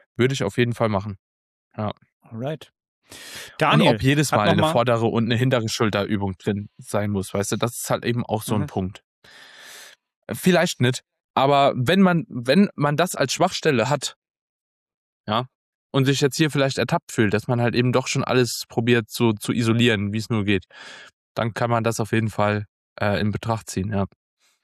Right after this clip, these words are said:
Speaker 2: Alright. Daniel, ich glaub, wir konnten einen ganz guten Blueprint und vor allen Dingen Gedankenanstöße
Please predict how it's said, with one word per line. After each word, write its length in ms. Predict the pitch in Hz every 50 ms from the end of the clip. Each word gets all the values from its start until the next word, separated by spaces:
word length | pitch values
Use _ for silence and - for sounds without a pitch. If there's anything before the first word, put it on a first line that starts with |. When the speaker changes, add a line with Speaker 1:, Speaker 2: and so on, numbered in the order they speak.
| _ _ _ _ _ _ _ _ -
Speaker 2:
Alright. 460 | 147 117 113 120 135 143 143 - - _ _ _ _ _ _ _ -
Daniel, 320 | 131 120 135 135 120 120
ich 100 | 117 -
glaub, 180 | - - - -
wir 80 | 151
konnten 220 | - - 180 185 175
einen 60 | 170
ganz 180 | 165 170 - -
guten 260 | 180 170 160 147 127
Blueprint 520 | 143 165 190 196 - - 185 180 170 -
und 280 | - 151 151 143 - - - -
vor 180 | - - 143 -
allen 100 | 151 151
Dingen 220 | 160 156 147 143 135 - - - - - - - - - -
Gedankenanstöße 920 | - 143 117 151 160 208 196 175 160 170 165 - - 165 170 160 - 180 190